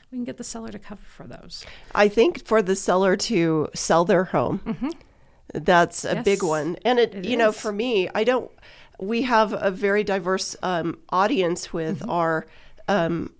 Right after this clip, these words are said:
Speaker 2: you know, just our client base, but I have a lot of people that are from the first time level, but now maybe I've worked with them for twenty-one years,
Speaker 1: Mm-hmm.
Speaker 2: literally.
Speaker 1: Yes.
Speaker 2: And they're at their eighth home.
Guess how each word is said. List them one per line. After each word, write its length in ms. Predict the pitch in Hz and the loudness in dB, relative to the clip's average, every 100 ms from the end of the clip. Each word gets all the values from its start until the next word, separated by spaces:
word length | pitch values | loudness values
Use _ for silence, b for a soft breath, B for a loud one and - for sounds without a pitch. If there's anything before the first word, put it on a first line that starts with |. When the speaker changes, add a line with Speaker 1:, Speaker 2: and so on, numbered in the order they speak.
| - - | -16 -8
Speaker 2:
you 200 | 190 196 | 0 2
know, 160 | 165 | 2
just 240 | 165 175 190 | -2 -4 -2
our 100 | 160 | -4
client 480 | - 180 214 208 - | -2 0 2 0 2
base, 260 | 247 - | 0 0
but 220 | - 156 - | -4 -6 0
I 100 | 202 | 0
have 100 | 233 | 0
a 60 | |
lot 300 | 185 180 170 | 0 0 0
of 240 | 170 160 - b b b | 0 -4 -10 b b b
people 280 | 226 185 196 | 0 2 4
that 120 | 185 | 6
are 260 | 180 180 | 6 4
from 340 | - - 208 220 | -2 0 2 2
the 100 | 202 | -2
first 320 | 202 196 - | 0 -2 -2
time 400 | 220 175 175 - | -2 0 0 -2
level, 340 | 180 185 175 175 | 0 0 2 0
but 180 | 160 175 | -2 0
now 240 | 165 175 | 2 0
maybe 400 | 165 165 175 165 | 0 -2 -2 -2
I've 220 | 156 151 | -2 -2
worked 240 | 156 160 175 | -4 -6 -6
with 80 | |
them 140 | 160 160 | -6 -6
for 100 | 151 | -10
twenty-one 460 | - 170 165 151 151 | -6 -4 -2 -2 0
years, 340 | 165 - - | 0 0 -2
Speaker 1:
Mm-hmm. 140 | 160 | 0
Speaker 2:
literally. 440 | 196 202 196 139 101 | 4 6 6 4 -4
Speaker 1:
Yes. 340 | 220 - - - | -8 -14 -8 2
Speaker 2:
And 140 | 202 | 6
they're 180 | 185 170 | 6 6
at 180 | 180 - | 0 0
their 200 | 170 - | 0 0
eighth 220 | 208 - - | -2 -4 -4
home. 300 | 208 78 | -4 -4